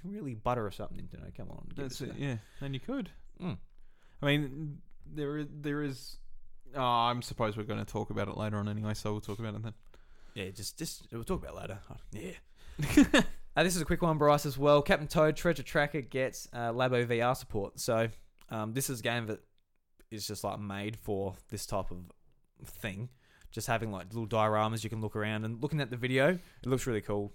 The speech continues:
Speaker 1: You know, you're just looking through your goggles and you can, like, move your head, sort of look at the level in different ways. And that's what you're basically doing in the game. You're, like, rotating the level to see if you can find the little nooks and crannies.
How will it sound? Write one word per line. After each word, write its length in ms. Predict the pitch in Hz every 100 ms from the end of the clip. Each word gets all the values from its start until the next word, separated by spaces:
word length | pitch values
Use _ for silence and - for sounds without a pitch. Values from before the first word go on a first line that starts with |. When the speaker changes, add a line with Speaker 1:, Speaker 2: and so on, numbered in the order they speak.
| -
Speaker 1:
You 60 | 107
know, 60 | 101
you're 100 | 101
just 180 | 107
looking 160 | 120 113
through 140 | - 107
your 140 | 95
goggles 460 | 110 104 110 110 107
and 140 | 95
you 80 | 98
can, 140 | 104
like, 140 | 98 92
move 220 | 107 101
your 80 | 101
head, 280 | 110 107 107 - -
sort 180 | 107 104
of 80 |
look 160 | 110 110
at 60 | -
the 80 | 113
level 280 | 110 117 120
in 80 | 113
different 240 | - -
ways. 340 | 113 120 120 - - _ _ _ -
And 100 | 156
that's 100 | 170
what 80 | 147
you're 80 | 127
basically 280 | 123 -
doing 200 | 110 113
in 80 | 110
the 60 | 98
game. 260 | 107 107
You're, 80 | 107
like, 140 | 101 101
rotating 420 | 107 - 101 104
the 80 | 101
level 260 | 107 107
to 80 | 104
see 260 | - 107 107
if 100 | -
you 60 |
can 80 | 104
find 240 | - 110 107
the 60 |
little 240 | 104 107 107
nooks 240 | 123 -
and 80 | 113
crannies. 400 | - 127 123 123